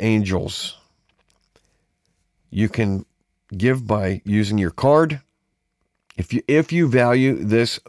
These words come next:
program, if you value, uh, the writing that is originally produced at the E A blog, please consider supporting Encouraging Angels.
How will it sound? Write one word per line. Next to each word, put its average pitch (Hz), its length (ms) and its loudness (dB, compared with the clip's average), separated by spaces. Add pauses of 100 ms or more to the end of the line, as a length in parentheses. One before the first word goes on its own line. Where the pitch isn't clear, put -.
(120)
program, 101 560 0
if 113 180 0
you 127 160 4
value, 123 640 2 (500)
uh, 101 380 2 (120)
the 104 180 0
writing 113 580 2 (320)
that 101 240 0
is 104 140 0
originally 104 480 0
produced 92 640 -4 (320)
at 101 260 -2
the 110 100 2
E 107 240 2
A 107 100 2
blog, 101 520 2 (1600)
please 123 340 0 (160)
consider 127 560 2
supporting 110 640 -2
Encouraging 107 840 0 (340)
Angels. 95 640 -4